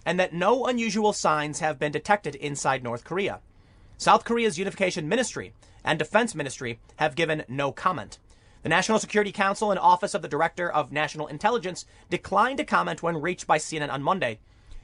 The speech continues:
C N N has also reached out to the C I A and State Department for comment. They say in the meantime,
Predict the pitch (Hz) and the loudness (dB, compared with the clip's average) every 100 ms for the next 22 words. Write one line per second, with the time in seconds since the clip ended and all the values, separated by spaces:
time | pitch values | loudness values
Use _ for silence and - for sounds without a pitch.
0 | - - 208 214 185 175 175 170 175 202 | -10 0 2 4 2 0 -2 2 4 4
1 | 220 165 175 185 156 151 - 208 185 151 | 2 -2 -4 -2 -4 -4 -4 2 2 2
2 | 139 - - - 156 160 - 160 156 143 | -4 -8 -16 -6 -4 -2 0 0 2 0
3 | 127 147 185 156 98 _ - _ - _ | -2 -2 -2 -2 -6 _ -20 _ -20 _
4 | _ - - 156 156 180 180 208 202 147 | _ -20 -4 -2 2 2 2 2 2 0